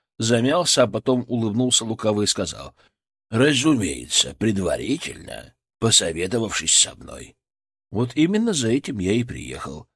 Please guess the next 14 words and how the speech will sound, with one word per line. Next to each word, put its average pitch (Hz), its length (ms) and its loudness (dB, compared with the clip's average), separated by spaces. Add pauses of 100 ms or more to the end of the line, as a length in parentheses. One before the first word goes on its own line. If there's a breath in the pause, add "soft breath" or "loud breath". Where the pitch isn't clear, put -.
(420)
Посоветоваться», — - 800 -4 (280)
дипломатично 131 840 4
ответил 117 380 0
я 175 180 2
и, 233 200 -6
попрощавшись, - 800 -6
вышел. - 460 -10 (680)
Уже 190 320 4
в 240 60 2
машине 233 520 4
позвонил 190 520 2
Уделову, 139 540 6
доложил 120 420 0
ситуацию. 95 920 -2